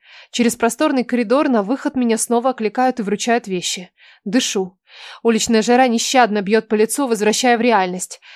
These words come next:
Авдеев действительно стоит прямо у входа в белой майке и в широких борт-шортах.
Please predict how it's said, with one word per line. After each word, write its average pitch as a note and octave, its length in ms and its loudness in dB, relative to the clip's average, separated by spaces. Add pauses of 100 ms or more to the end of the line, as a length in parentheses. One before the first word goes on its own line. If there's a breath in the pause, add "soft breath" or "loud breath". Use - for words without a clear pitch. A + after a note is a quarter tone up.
Авдеев G#3+ 340 2
действительно G#3+ 420 -4
стоит G#3 260 -4
прямо G#3 280 0
у - 20 -4
входа B3 360 -2
в G3 60 -2
белой A3 320 2
майке B3+ 380 0
и - 20 2
в - 60 -6
широких B3 520 0
борт-шортах. G#3 760 -2